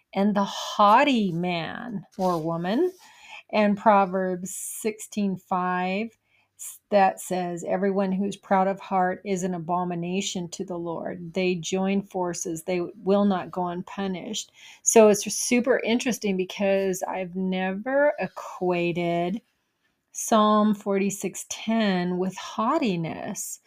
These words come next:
Um, but I guess if we look deeply or deeper at it, we can see that, um, you know, this rushing around, this doing all of the things is,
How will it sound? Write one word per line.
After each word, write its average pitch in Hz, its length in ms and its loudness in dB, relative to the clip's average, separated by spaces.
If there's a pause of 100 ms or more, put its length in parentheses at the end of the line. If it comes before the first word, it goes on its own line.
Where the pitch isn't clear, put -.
(420)
Um, 185 340 0
but 190 380 2
I 190 80 0
guess 185 320 0
if 202 140 -6
we 208 120 2
look 190 320 0 (200)
deeply 240 720 0
or 170 160 2
deeper 170 920 0 (120)
at 226 200 0
it, 285 200 2
we 202 140 2
can 190 240 -4
see 180 640 -2 (360)
that, 175 600 0
um, 175 380 -4
you 185 100 0
know, 175 220 -2
this 175 260 -4
rushing 185 580 -2
around, 226 540 2
this 170 220 -4
doing 185 320 -2
all 185 240 0
of 196 160 -4
the 202 140 0
things 185 840 -2 (1160)
is, 240 640 6